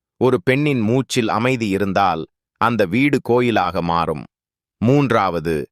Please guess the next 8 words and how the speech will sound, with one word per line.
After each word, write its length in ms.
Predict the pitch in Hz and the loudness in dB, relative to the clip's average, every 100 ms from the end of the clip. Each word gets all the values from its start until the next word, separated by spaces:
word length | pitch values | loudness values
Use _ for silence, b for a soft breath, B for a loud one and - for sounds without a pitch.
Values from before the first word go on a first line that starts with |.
| _ _ - | _ _ -2
அவளது 400 | 123 127 120 104 101 | 0 2 2 0 0
இதயத்தில் 560 | 113 143 139 - 117 | 2 2 0 0 0
உள்ள 200 | 101 98 98 - | 2 0 0 -2
அன்பு. 400 | 104 101 85 76 - _ _ _ - | -2 -2 -2 -6 -8 _ _ _ -2
அவளது 380 | 117 127 127 117 | 0 2 2 2
அன்பு 340 | 113 135 156 139 | 0 0 0 -2
செயலில் 500 | - 120 127 123 104 | 0 0 0 0 0
வெளிப்படுகிறது, 800 | 92 123 104 92 82 85 82 | 0 0 0 -2 -2 -4 -4